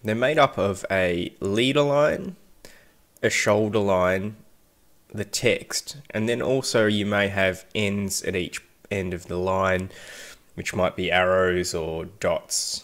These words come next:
and they can be other things as well. What we use them for is for labeling information within a drawing.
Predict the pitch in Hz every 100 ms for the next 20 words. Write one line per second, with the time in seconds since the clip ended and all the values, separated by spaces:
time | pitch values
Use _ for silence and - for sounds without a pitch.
0 | - - 85 82 85 - 87 90 87 85
1 | - 90 - - 90 117 135 131 113 -
2 | _ _ - - - _ _ _ _ _
3 | _ _ _ - _ _ - - _ _
4 | _ _ _ _ _ _ 151 170 170 113
5 | 107 107 120 110 - 98 98 98 92 -
6 | - - 95 92 92 95 92 92 - -
7 | _ _ _ _ _ _ 101 110 113 110
8 | 104 95 104 101 95 90 92 - 90 90
9 | - 90 87 - 87 87 80